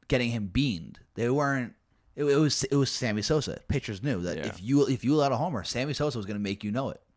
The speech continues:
Speaker 2: Yeah.
Speaker 1: And that ties into the old school thinking, not the ego.
Speaker 2: I just think everybody's a little bitch. I think you should be able to celebrate.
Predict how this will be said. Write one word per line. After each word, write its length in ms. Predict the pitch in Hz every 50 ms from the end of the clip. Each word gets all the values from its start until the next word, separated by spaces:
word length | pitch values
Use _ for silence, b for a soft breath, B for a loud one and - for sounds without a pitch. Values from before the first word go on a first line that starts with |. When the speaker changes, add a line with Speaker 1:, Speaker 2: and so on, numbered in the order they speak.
| _ - -
Speaker 2:
Yeah. 180 | - 73 58 - - _ _ _ _ B B B B B B B B
Speaker 1:
And 200 | - 127 131 123 123
that 140 | 117 127 -
ties 140 | 135 110 107
into 160 | 113 - -
the 120 | 104 104 -
old 160 | - 156 185 165
school 160 | - - 104
thinking, 240 | - 95 80 85 85
not 160 | 85 78 78
the 80 | - 80
ego. 340 | 98 123 117 - - - - - B B B B -
Speaker 2:
I 60 | 190
just 220 | 214 - 165 - -
think 120 | 131 98
everybody's 380 | 101 98 95 90 95 92 85 87
a 40 | 82
little 240 | 82 85 87 85 76
bitch. 300 | 69 82 82 85 - -
I 80 | 90 87
think 200 | - 101 82 76
you 60 | 78
should 140 | - - 82
be 80 | 87
able 140 | 85 76 78
to 60 | 71
celebrate. 640 | - - 123 110 107 95 92 107 104 101 101 92 -